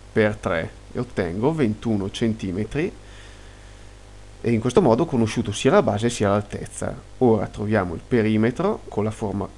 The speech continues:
con la formula che abbiamo scritto prima, eccola qua. Quindi il perimetro sarà uguale a due volte per A B vale ventuno centimetri più sette centimetri, che è quanto vale A D.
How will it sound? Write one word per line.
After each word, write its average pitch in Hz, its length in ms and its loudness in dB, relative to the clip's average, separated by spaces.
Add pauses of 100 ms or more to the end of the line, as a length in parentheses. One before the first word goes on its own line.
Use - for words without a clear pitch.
con 107 120 0
la 101 60 0
formula 104 420 2
che - 80 -8
abbiamo 98 280 -4
scritto - 380 -8
prima, 95 460 -4 (200)
eccola - 320 -10
qua. 139 500 -6 (540)
Quindi 101 240 -4
il - 60 -8
perimetro 127 560 2
sarà 120 200 0
uguale 104 280 0
a - 20 -2
due 104 180 0
volte 98 560 0 (840)
per 107 320 4 (520)
A 104 140 -2
B 110 240 2
vale 98 300 4
ventuno 101 540 0
centimetri 110 840 -2 (880)
più 113 360 0
sette - 500 -2
centimetri, 110 840 -4 (300)
che - 120 -2
è - 60 -4
quanto - 320 -4
vale 101 240 -4
A 95 40 -4
D. 104 200 -10